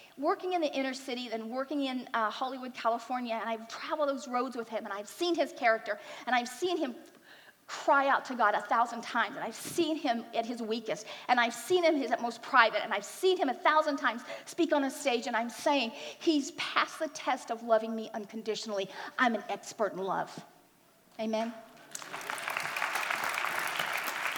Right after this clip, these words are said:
So the young me can say, "I really wanted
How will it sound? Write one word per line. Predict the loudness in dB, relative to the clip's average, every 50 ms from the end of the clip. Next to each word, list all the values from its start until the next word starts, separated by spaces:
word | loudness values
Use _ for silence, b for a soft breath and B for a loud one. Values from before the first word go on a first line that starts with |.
| -4 -2 2
So | 4 6
the | 6 6 6 8
young | 8 10 10 10 8 8
me | 8 8 8 6 4 0 -2 -6 -8 -8 -10 -10 -12 -14 -14 -14 -16 -18 -18 -16 -8 -2
can | 0 0 0
say, | 0 2 4 4 6 6
"I | 4 2 2 -2
really | -2 -2 -2
wanted | -4 -2 2 2 2 2 2 0 -2